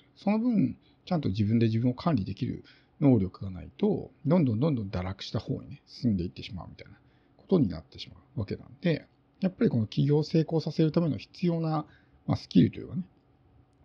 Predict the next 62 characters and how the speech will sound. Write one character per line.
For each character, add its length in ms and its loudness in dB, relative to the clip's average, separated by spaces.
も 180 6
の 140 8
の 80 4
一 220 -2
つ 100 -18
と 80 -6
し 100 -10
て、 200 4
こ 100 -2
の 120 -2
自 140 0
己 40 -4
管 240 -2
理。 60 -20
そ 80 -12
れ 60 2
は 60 4
感 300 4
情 140 -2
の 100 -2
コ 200 -4
ン 40 -2
ト 140 2
ロ 100 6
ー 40 4
ル 40 0
も 100 -2
含 240 0
め 80 6
た 320 -4
自 100 -2
己 160 -2
管 240 0
理 80 -12
で 100 -14
す 140 -12
け 80 -2
ど、 300 -2
そ 140 0
う 20 4
い 40 2
っ 20 -14
た 100 0
も 120 2
の 80 2
を 20 0
身 100 4
に 100 4
つ 80 -12
け 80 -2
て 100 -4
い 60 -4
く 40 -12
こ 120 -2
と 80 2
が 80 -8
す 120 -18
ご 120 -8
く 100 -20
大 180 -18
事 140 -20
で。 100 -20